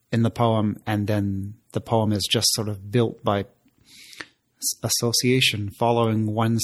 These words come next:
sound to another, one rhyme to another, one following sort of a metrical current sometimes,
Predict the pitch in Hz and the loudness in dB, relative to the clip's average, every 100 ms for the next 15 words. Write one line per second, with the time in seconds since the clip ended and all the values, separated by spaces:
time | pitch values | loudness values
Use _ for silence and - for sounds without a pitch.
0 | - 113 113 113 107 113 110 110 107 110 | 0 2 2 0 0 -2 -2 0 -2 0
1 | 110 110 107 110 110 110 110 117 110 110 | 0 0 0 2 2 2 0 -2 -2 0
2 | 110 107 110 110 107 107 - - _ _ | 0 -2 -2 -2 -4 -6 -14 -20 _ _
3 | 123 117 110 110 107 117 110 107 107 107 | 0 0 0 0 -2 -2 -2 -2 -2 -2
4 | - 117 123 117 110 110 _ - 120 117 | -2 -4 -2 0 -2 -6 _ 0 0 0
5 | - - 117 110 117 113 113 107 | -2 -2 -2 -2 -2 0 0 -2